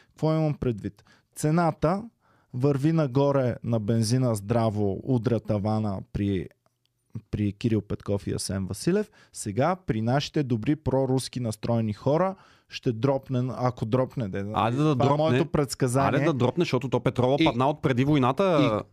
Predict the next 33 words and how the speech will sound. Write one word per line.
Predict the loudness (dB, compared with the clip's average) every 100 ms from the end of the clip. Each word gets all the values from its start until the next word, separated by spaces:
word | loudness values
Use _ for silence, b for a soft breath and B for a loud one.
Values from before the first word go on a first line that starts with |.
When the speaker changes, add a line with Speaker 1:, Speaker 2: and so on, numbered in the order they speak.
| -2
Speaker 1:
И, |
и | 0
кое | 2 2 4
е | 2 2
дропването, | 0 -2 0 0 0 -4
Сашо? | -2 -2 -2 -6 -12 B B
Защото | -10 -2 0 0 -2
в | 0
момента, | 0 0 2 0
ако | -2 0
зареждаме | 2 2 2 2 2
на | 0
тридесет, | 0 -2 -2 -4 -8
на | -2 -2
три | 0 0 0
шейсет, | 0 -2 0 -2 -2 b b -10
ако | -10
стане | -4 -2 -2
три | 0 0 0
двайсет, | 0 0 0 -2
това | -4 -4
дропване | -2 -2 -2 -2 0 0
ли | 0
е | 0
на | 0 -2
цената | 0 2 0 0
на | 0 0 -2
гори-, | -2 -2 -2
на | -2 0
бензина, | 0 0 0 -4
Speaker 2:
Вие, | -6
Speaker 1:
примерно? | -6 -4 -4
Speaker 2:
че | -6